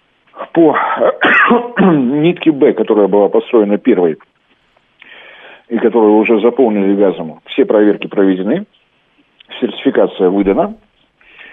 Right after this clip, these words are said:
Сейчас, э, те же процедуры проходят с ниткой "А", которую построили позже. Необходимо проверить, э, соответствие труб стандартам, необходимо проверить,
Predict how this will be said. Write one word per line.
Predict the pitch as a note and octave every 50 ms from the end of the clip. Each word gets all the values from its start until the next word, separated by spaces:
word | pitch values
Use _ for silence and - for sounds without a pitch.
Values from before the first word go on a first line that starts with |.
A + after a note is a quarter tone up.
| - - - _ _ -
Сейчас, | - A#2+ - - E3+ F#3+ F#3 - -
э, | A#2+ A2+ G#2+ G#2 G2+ G2+ F#2+ F#2 -
те | - D#3+
же | C3+ C3
процедуры | G2+ G#2+ G#2+ G2+ - G#2+ A2+ F3 F3+ D#3
проходят | - - - - - D3 D3 C3+ -
с | - - - - -
ниткой | B2+ C#3 - - C3 A2 -
"А", | - G2 F2 D#2
которую | C#2+ - - D#2+ - A#2 A#2+ A#2+ G#2+ G2+ F2 - -
построили | - - - - - G#2+ A2+ A2+ G#2 G2+
позже. | G2 - - G#2+ F#2 E2+ - - - - _ _ - - - - - - - - - - - _ _ _ -
Необходимо | F#2 G2+ G#2 G2 - - A2 G2+ G2+ G#2 F#2+ F#2 -
проверить, | - G2 G2+ G2+ G2+ F2+ F2+ E2+ - - - - - - -
э, | F#2 F#2 F#2 F#2 F2 - -
соответствие | - G#2+ G#2 G#2+ A2 G#2+ G2+ - - G2+ G2 F#2 F#2+ F2 - - - _
труб | - D3 E3 G#3 F3+ - - -
стандартам, | - D#3 D3+ D3+ C3 D#3 D#3 C3+ - - C3+ B2+ B2 B2 - - - - - - _ -
необходимо | G2 G2+ F#2+ F2+ - - G2 F#2+ G2+ G2+ F#2+ F2+
проверить, | - - G2 G2+ G2+ G2+ G2 F#2+ F2